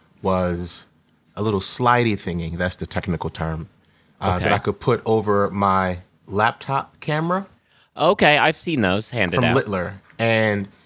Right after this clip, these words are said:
Speaker 1: it gave me the sa-, the closest satisfaction I've had that came from that prior to that was back when flip phones were a thing, and you could, like, hang up on somebody with them.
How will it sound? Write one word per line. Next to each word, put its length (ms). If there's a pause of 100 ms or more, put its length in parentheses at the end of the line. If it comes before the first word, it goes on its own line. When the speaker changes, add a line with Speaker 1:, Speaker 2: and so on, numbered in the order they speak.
(260)
Speaker 1:
it 200
gave 360
me 160
the 120
sa-, 280
the 140
closest 460
satisfaction 680
I've 140
had 300
that 140
came 460
from 300
that 200
prior 320
to 140
that 220
was 100
back 220
when 100
flip 340
phones 400
were 160
a 60
thing, 360
and 100
you 80
could, 120
like, 220
hang 320
up 180
on 100
somebody 500
with 220
them. 280